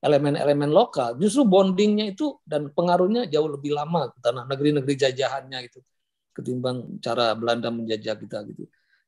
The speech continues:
Dan ini mungkin bisa jadi pelajaran bagi kita. Sudah saatnya kita, eh, apa ya, kita lihat lagi apa yang kita punya, tapi jangan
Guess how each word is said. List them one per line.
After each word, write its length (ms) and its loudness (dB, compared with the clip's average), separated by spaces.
Dan 160 -4
ini 160 6
mungkin 400 0
bisa 160 2
jadi 320 0
pelajaran 560 -2
bagi 240 -6
kita. 320 -4
Sudah 400 -4
saatnya 400 0
kita, 320 2
eh, 360 -6
apa 240 -4
ya, 320 -6
kita 400 -6
lihat 320 4
lagi 480 2
apa 160 -4
yang 160 4
kita 240 -2
punya, 400 0
tapi 240 -2
jangan 400 -2